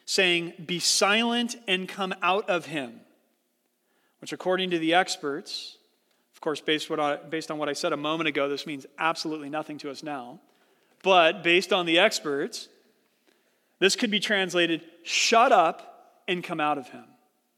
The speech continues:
So Jesus has a very stern word for this demon. He tells him to shut up and come out.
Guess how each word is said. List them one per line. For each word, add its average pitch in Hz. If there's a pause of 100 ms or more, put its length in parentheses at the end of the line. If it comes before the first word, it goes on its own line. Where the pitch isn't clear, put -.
(840)
So 156
Jesus 233
has 240
a 185
very 185
stern 220
word 175
for 185
this 160
demon. 143 (1040)
He 156
tells 196
him 131 (300)
to -
shut 185
up -
and 147
come 139
out. 131